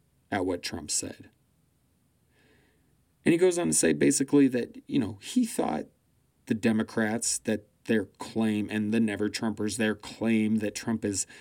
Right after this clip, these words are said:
this fascist, that it was just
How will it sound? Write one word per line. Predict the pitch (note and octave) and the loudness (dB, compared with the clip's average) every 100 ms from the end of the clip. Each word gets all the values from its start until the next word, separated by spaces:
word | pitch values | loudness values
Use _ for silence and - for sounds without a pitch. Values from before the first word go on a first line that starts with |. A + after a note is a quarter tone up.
| - G#2+ | -6 0
this | G2+ - | 2 0
fascist, | - - A2 A2+ - F2+ - - | -4 -4 -2 0 -2 -4 -4 -4
that | G#2 G2 - - - | -4 -6 -10 -20 -10
it | B3 | -2
was | C#4 A3+ | 0 2
just | G#3+ - - | 2 0 -4